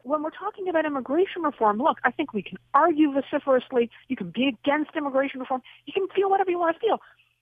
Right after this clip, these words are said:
But this sort of deliberate, and I think it is, even, even if that's not what you intend when you're using the word, but this, this, this sort of deliberate choices we make around language shape how people are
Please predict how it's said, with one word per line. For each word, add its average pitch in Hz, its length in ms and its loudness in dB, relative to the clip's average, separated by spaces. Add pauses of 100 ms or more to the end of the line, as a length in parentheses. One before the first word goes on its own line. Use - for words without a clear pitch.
(120)
But 277 260 2 (260)
this 269 240 -8
sort 320 100 -4
of 233 160 -8
deliberate, 302 800 0 (340)
and 226 80 -2
I 208 160 0
think 262 220 -8
it 254 80 0
is, 226 340 -2
even, 330 240 -2 (160)
even 196 400 -6
if 233 120 -2
that's 226 180 -2
not 226 140 0
what 214 80 -14 (100)
you 214 60 -6
intend 214 460 -2
when 196 120 -2
you're 190 100 -2
using 370 360 2
the 226 80 4
word, 175 260 2
but 233 160 0 (480)
this, 269 160 0 (120)
this, 277 140 -2 (260)
this 254 160 -4
sort 277 120 -4
of 214 320 -8
deliberate 311 420 0 (100)
choices 359 380 -4
we 262 80 -4
make 247 240 -2
around 233 280 0
language 233 640 0 (260)
shape 349 200 0 (240)
how 285 240 2
people 269 340 2
are 214 160 4